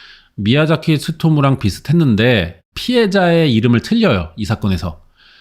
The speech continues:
문체가 일부러 이상하게 쓰기는 했지만 노인 여성의 느낌이 난다고 하거든요. 미야자키 츠토무도 여자 흉내내서 편지를 쓴 적이 있긴 해.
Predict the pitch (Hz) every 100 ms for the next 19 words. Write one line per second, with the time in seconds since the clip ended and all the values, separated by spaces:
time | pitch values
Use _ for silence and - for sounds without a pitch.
0 | _ 98 120 143 180 165 131 120 127 127
1 | 104 127 131 117 - 131 127 131 139 113
2 | 101 110 87 82 _ 117 143 240 262 233
3 | 175 165 147 113 - 120 110 98 98 95
4 | 113 151 98 87 120 - _ _ _ _
5 | _ 104 127 196 202 202 - 185 190 180
6 | 170 170 107 113 196 175 185 160 135 131
7 | 147 135 123 143 123 117 113 101 104 104
8 | 95